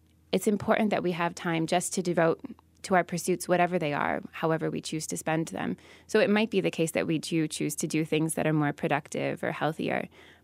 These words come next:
But I think the central idea is that we would lead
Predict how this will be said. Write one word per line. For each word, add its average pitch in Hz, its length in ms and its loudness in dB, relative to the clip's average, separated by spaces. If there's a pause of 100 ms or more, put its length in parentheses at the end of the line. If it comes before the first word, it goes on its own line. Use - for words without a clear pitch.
But 190 120 4
I 185 60 4
think 196 220 -2
the 175 100 0
central 185 420 0
idea 147 340 -2
is 151 120 -6
that 151 220 -2 (600)
we 180 200 2
would 170 220 -2
lead 175 320 0